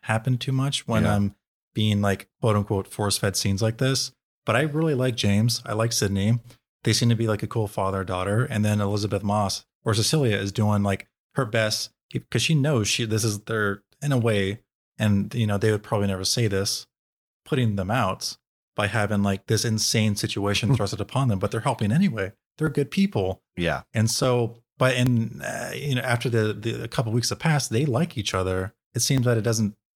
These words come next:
Speaker 1: feel like it, it seems like they just wanna help each other out, you know, 'cause
Speaker 2: Yeah.
Speaker 1: they're good people.
Speaker 2: Yeah.
Speaker 1: And I like them. And I, the movie does a really good job
Speaker 2: Yeah.
Speaker 1: at making you like them.
Speaker 2: I do, I do like the, their characters.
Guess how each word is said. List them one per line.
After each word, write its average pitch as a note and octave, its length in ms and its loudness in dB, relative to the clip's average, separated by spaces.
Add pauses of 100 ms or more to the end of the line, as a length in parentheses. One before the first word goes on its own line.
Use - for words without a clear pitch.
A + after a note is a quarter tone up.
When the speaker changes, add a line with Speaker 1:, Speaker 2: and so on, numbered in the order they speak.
(180)
Speaker 1:
feel B2 220 2
like G2+ 380 -2 (800)
it, C#3 340 -6 (540)
it B2+ 60 -2
seems E3 180 2
like D#3+ 100 2
they D#3 100 0
just B2+ 160 0
wanna A#2 140 4
help G#2+ 260 -6
each - 180 -4
other F#2 180 -2
out, F#2+ 320 -6 (440)
you G2 100 2
know, F#2+ 140 2
'cause - 160 -2
Speaker 2:
Yeah. A2 80 2
Speaker 1:
they're - 80 -2
good G#2+ 160 0
people. G#2 560 -4
Speaker 2:
Yeah. - 320 -4
Speaker 1:
And A2+ 160 4
I A#2+ 120 0
like B2 360 0
them. F2+ 340 -4 (300)
And A2 100 0
I, A2+ 80 4
the A2+ 200 -2
movie B2 200 4
does A#2 120 0
a A2 60 -2
really A2+ 300 0
good G2+ 160 -2
job G#2 260 0
Speaker 2:
Yeah. E2+ 100 0
Speaker 1:
at G2+ 60 0
making G2+ 320 0
you G2+ 80 -2
like F#2+ 300 -4
them. G#2+ 340 -4
Speaker 2:
I D#3+ 100 0
do, G#3 320 -2
I D#3+ 100 0
do G#3 200 -2
like E3 300 -2
the, A2+ 340 -2
their G#2 220 -2
characters. E2+ 800 -4